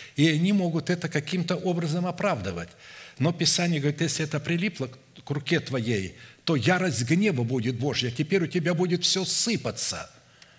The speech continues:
То есть ты не будешь иметь настоящего мира в своем сердце, тебе что-то нужно будет делать. Поэтому здесь написано, чтобы Бог укротил ярость гнева своего и дал тебе милость, и размножил тебя. То есть что надо сделать?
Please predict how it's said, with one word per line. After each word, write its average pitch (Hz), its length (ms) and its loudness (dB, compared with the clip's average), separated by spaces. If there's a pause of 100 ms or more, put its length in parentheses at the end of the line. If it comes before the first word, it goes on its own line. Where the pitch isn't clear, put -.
(540)
То 175 120 2
есть - 460 -2
ты 170 100 4
не 180 100 4
будешь 170 440 0
иметь 170 320 2
настоящего 147 680 0
мира 139 300 2
в 113 80 0
своем 147 420 0
сердце, 143 680 0 (680)
тебе 156 240 2
что-то 170 320 0
нужно 165 300 0
будет 165 340 -2
делать. 156 520 -2 (520)
Поэтому 151 380 2
здесь 127 480 0 (160)
написано, 147 460 0
чтобы 151 300 2
Бог 160 220 0
укротил 151 460 0
ярость 135 400 2
гнева 127 380 0
своего 120 520 0
и 113 60 0
дал 123 240 0
тебе 120 260 -2
милость, 127 400 -2 (380)
и 131 80 2
размножил 127 500 0
тебя. 120 280 -2
То 117 100 -6
есть 113 100 -2
что - 160 0
надо 175 260 0
сделать? 151 540 0